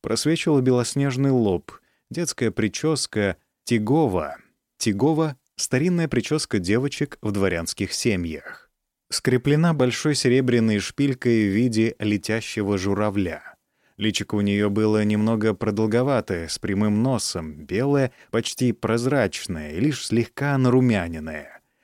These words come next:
Маленькие подкрашенные губки сжаты в прямую линию, а черные ясные глаза под густыми, почти мужскими бровями без малейшей робости в упор смотрели на старика.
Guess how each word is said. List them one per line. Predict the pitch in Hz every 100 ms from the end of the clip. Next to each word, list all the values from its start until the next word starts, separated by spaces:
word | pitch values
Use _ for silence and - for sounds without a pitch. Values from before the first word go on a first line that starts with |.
| _
Маленькие | - 127 117 104 107
подкрашенные | 101 104 - 98 - 98 87 85
губки | 82 143 - - 123
сжаты | 95 95 131 120
в | -
прямую | 107 110 127 120
линию, | 110 101 90 87 80 _ - _
а | 92 82
черные | - 120 110 107 101
ясные | 104 95 - 98
глаза | 101 101 104 131
под | - 90
густыми, | 87 95 - - 120 113 101 87
почти | - 87 - - 92
мужскими | 95 - - 107 101
бровями | 98 98 120 135 117 98 - _
без | 147 151
малейшей | 147 143 151 131 131
робости | 120 131 123 - 117
в | 107
упор | 107 110 101
смотрели | - 104 95 92 82
на | 85 87
старика. | - 98 98 - 80